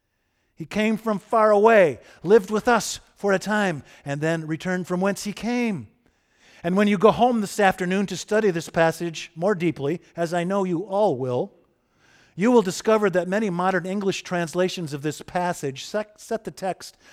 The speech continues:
not as prose, but as poem. This is not prose, not an essay, not a thank you note. This is a poem, or maybe a hymn. It could have been sung at the beginning.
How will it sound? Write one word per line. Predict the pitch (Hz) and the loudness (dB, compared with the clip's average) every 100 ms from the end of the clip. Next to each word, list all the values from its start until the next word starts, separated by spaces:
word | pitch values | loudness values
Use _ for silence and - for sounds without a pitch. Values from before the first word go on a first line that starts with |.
| - | -10
not | 180 196 | -2 0
as | 175 - | 0 -4
prose, | - 190 180 147 - | -2 2 4 2 -4
but | 156 | -4
as | 156 147 | -4 -6
poem. | - - 196 127 87 _ _ _ _ _ _ _ _ _ _ | -8 -4 -2 -2 -6 _ _ _ _ _ _ _ _ _ _
This | 175 180 | -16 -8
is | |
not | 190 190 - | -2 -2 0
prose, | 185 185 175 | 4 4 4
not | 180 190 | 0 0
an | |
essay, | 170 170 180 170 160 - - | 0 0 0 0 0 -8 -8
not | 180 202 | -2 -2
a | |
thank | - 180 170 | -2 -4 -4
you | 165 | -2
note. | 165 170 - - | -4 -4 -12 -12
This | 175 | -8
is | 165 | -6
a | |
poem, | - 196 165 - | 0 0 0 -2
or | 160 | -2
maybe | 185 220 202 | -2 -2 -2
a | 170 | -4
hymn. | 156 208 135 - - | -4 -6 -6 -10 -20
It | 151 | -12
could | - | -6
have | 220 | -4
been | 185 156 | -2 -6
sung | - - 226 214 156 | -6 -4 0 0 -2
at | 156 131 | -8 -10
the | 139 | -8
beginning. | 135 135 127 110 | -8 -6 -8 -8